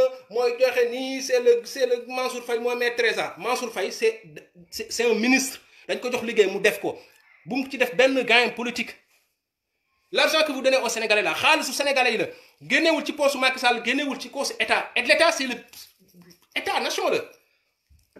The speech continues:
Génne leen xaalis bi. Ngeen jël, y a des mesures qui doivent pas attendre en fait.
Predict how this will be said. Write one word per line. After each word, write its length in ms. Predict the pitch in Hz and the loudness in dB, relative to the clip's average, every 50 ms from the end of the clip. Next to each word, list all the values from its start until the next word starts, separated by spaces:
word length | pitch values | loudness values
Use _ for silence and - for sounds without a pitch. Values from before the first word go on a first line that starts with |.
| _ _ _ _ _ _ _ _ _ _ _ _ _ _ _ - 147 | _ _ _ _ _ _ _ _ _ _ _ _ _ _ _ -14 -4
Génne 240 | 170 320 359 370 349 320 | 0 2 2 2 4 2
leen 120 | 285 262 - | 2 2 2
xaalis 300 | - 262 269 262 - - 185 | 2 2 2 2 2 -2 -8
bi. 180 | 190 160 - - _ _ _ _ _ _ _ - | -8 -10 -10 -12 _ _ _ _ _ _ _ -18
Ngeen 400 | 135 147 165 254 277 277 233 - | -16 -6 0 2 2 2 2 -2
jël, 180 | 277 262 - 175 | -4 -6 -6 -4
y 60 | 294 | -2
a 80 | 349 381 | 0 2
des 120 | 370 294 | 2 0
mesures 300 | 247 262 269 277 320 - | 0 0 0 -2 -2 -4
qui 120 | - 214 | -4 -2
doivent 220 | 160 220 233 220 - | 2 2 2 2 2
pas 140 | 226 214 - | -2 -2 -2
attendre 280 | 190 - 175 160 147 147 | -4 -6 -6 -6 -8 -10
en 40 | 139 | -14
fait. 180 | - - - | -16 -16 -18